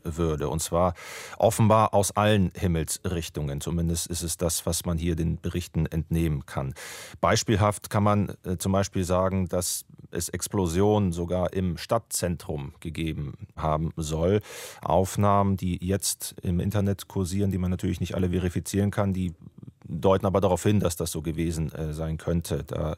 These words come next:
sind Aufnahmen zu sehen, wo Feuer in diesem Gebiet zu sehen ist. Man muss auch wissen, auch innerhalb der Stadt Kiews befinden sich militärische Einrichtungen, denen haben diese Angriffe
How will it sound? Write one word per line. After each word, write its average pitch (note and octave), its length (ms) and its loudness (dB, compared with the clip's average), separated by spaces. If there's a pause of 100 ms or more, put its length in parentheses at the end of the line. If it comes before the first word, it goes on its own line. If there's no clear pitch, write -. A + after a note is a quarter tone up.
sind E2 240 -2
Aufnahmen E2 560 0 (640)
zu F#2+ 140 4
sehen, F#2+ 420 4 (100)
wo F2+ 160 -2
Feuer F#2+ 540 2 (480)
in G2+ 260 2
diesem F#2 500 -2
Gebiet F2 560 -4
zu F2 160 -4
sehen F2+ 320 0
ist. - 340 -2 (380)
Man F#2+ 100 4
muss G2+ 140 4
auch F2+ 100 2
wissen, G#2 400 2
auch F#2+ 220 2
innerhalb G#2 400 -2
der G2+ 100 -4
Stadt - 300 -6
Kiews G#2+ 320 -4
befinden G2 320 -2
sich F#2 120 -2
militärische G2+ 720 0
Einrichtungen, G#2 800 -2
denen F#2+ 340 0
haben F#2+ 300 0
diese F#2+ 280 -4
Angriffe F#2+ 540 -2